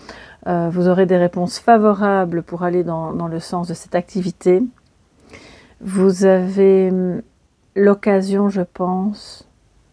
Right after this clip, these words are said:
Oh, j'ai une émotion tout à coup, là. <laughs> Alors, je ne sais pas à qui ça va parler, ni comment, mais bon.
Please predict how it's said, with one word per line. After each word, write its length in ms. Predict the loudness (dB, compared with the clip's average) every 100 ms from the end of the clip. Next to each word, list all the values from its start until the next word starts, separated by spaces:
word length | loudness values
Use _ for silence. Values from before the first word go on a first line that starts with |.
| _ _ _ _ _ _ _ _ _ 2
Oh, 80 |
j'ai 140 | 2 4
une 100 | 2
émotion 400 | 2 0 -2 -4
tout 140 | -2
à 120 | -2 -4
coup, 240 | -4 -4
là. 220 | -2 -4 -6
<laughs> 1500 | -8 -8 -12 -16 -20 -20 _ -20 -18 -18 -20 -20 -20 _ -8
Alors, 160 | -4 0
je 80 | -2
ne 60 |
sais 200 | 0 -2
pas 180 | 2 2
à 60 | 2
qui 180 | -2
ça 180 | -2 2
va 120 | 2
parler, 340 | 2 0 2 4
ni 160 | 2
comment, 480 | 2 0 0 0 -2
mais 200 | -4 -4
bon. 240 | -8 -10